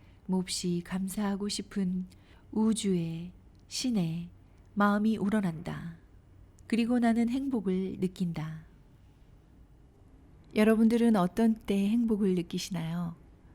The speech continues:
많은 부분 공감 가는 수필이었습니다. 작은 것에서도 행복을 느낄 수 있는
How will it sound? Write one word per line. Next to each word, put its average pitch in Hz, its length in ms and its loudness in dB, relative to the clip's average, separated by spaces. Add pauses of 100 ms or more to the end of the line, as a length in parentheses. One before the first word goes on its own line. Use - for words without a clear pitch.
(500)
많은 185 360 4
부분 196 420 2
공감 208 420 4
가는 190 520 -2 (420)
수필이었습니다. 180 1120 -4 (880)
작은 202 400 2
것에서도 208 760 0
행복을 220 560 4
느낄 185 260 0
수 196 160 -4
있는 190 440 -2